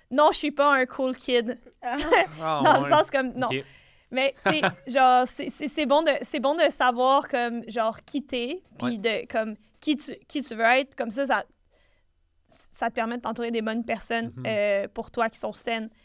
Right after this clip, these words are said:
Speaker 3: Ouais.
Speaker 1: Puis dans l'ouverture, il y a vraiment, je pense qu'il y a des cliques malsaines, puis ça va pas juste,
Speaker 3: Wow.
Speaker 1: ça s'applique pas juste aux, aux, aux gars.
Speaker 3: Mhm.
Speaker 1: Ça s'applique aussi, des, il y a, il y a aussi certaines femmes qui, des fois, sont là-dedans, qui sont pas
Speaker 3: Ok.
Speaker 1: nécessairement des, des personnes, euh,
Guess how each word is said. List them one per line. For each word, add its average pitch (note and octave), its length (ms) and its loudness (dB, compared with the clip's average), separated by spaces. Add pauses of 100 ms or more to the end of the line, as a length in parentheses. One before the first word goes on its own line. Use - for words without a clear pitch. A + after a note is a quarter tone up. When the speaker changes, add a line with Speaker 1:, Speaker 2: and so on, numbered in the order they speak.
(100)
Speaker 3:
Ouais. - 80 -12
Speaker 1:
Puis B3 160 -4
dans A#3+ 180 0
l'ouverture, B3+ 500 2
il C4+ 60 0
y A#3 60 -2
a A3 40 -4
vraiment, B3 540 0 (260)
je - 80 -20
pense C4 180 -2
qu'il B3 120 -6
y - 20 -4
a A3+ 40 -4
des A3+ 140 -6
cliques B3+ 320 0
malsaines, C#4 520 0
puis - 180 -20
ça B3+ 160 4
va A#3+ 140 2
pas B3+ 140 4
juste, D4+ 200 -4
Speaker 3:
Wow. - 60 -10
Speaker 1:
ça C4+ 140 2
s'applique B3 280 0
pas B3+ 140 2
juste C#4 240 -6
aux, A#3+ 200 -2
aux, A3 320 -4
aux A#3 120 -4
gars. A3+ 240 -2 (320)
Speaker 3:
Mhm. B2+ 260 -12
Speaker 1:
Ça A#3 120 -12
s'applique B3 280 2
aussi, B3+ 240 -8
des, A#3 120 -6
il - 140 -6
y A#3 80 2
a, A3+ 40 2
il A3+ 80 -4
y A#3 120 0
a A#3 40 -2
aussi A#3 120 -10
certaines A#3+ 580 -6
femmes A#3+ 420 -4
qui, A#3+ 260 -12
des G#3+ 140 -10
fois, A3 140 -4
sont A3 140 -12
là-dedans, G#3 340 -6
qui - 100 -16
sont A3 120 -14
pas A#3 100 -10
Speaker 3:
Ok. A#3 60 -4
Speaker 1:
nécessairement G#3+ 440 -4
des, G#3 180 -10 (460)
des A3 100 -6
personnes, A3 520 -4
euh, G3+ 340 -6